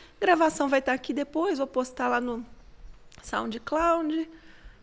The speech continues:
Tudo tá acontecendo, a sessão ao vivo aconteceu, é, fiz o que eu me propus.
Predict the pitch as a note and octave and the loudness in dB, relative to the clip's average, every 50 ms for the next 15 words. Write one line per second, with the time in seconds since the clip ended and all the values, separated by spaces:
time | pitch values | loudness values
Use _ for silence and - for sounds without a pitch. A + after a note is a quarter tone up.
0 | - - - - F4+ G#4 G4+ G4 G4 F#4 F#4 F4+ F#4 F4+ F4+ F4 - F4+ F#4 - | -20 -10 -6 -4 0 0 0 0 0 -2 -2 -2 0 0 0 0 0 0 2 2
1 | - - C#4+ C#4+ D#4+ F4+ E4+ C#4 A3+ - - C4 B3+ - D#4 D#4 D#4 D#4 C4+ B3+ | 2 0 0 -2 -2 -2 -2 -2 -2 0 2 2 2 4 4 4 4 4 4 2
2 | C4+ B3+ A#3+ A3+ - - A3 A3 G#3+ G3+ G3 F#3+ G3 - - - - C4 C#4+ D4+ | 0 -2 -2 -4 -4 -4 -6 -6 -6 -6 -6 -4 -2 -2 -2 0 0 0 0 2
3 | D4+ D#4 D#4 D4+ D4+ D#4 D4+ D#4 - - - - - - - - - - D4 D#4 | 4 6 6 6 6 6 2 -4 -10 -18 -20 -20 -20 -20 -20 -20 -12 -8 -6 -4
4 | E4+ E4+ E4+ - - - - - E4+ E4 F4 F4+ D#4+ D4 C#4+ - D#4 C4 B3+ A#3+ | -4 -4 -4 -6 -8 -8 0 4 6 6 6 6 4 2 2 4 4 4 4 4
5 | A#3+ A#3+ - - - G3 F#3+ - - B3+ C4+ C#4+ D#4 D#4+ D#4+ D#4 D#4 D#4 - - | 2 -4 -4 -4 -4 -4 -6 -6 -4 -2 0 2 4 4 4 4 4 4 4 4
6 | - - | 2 2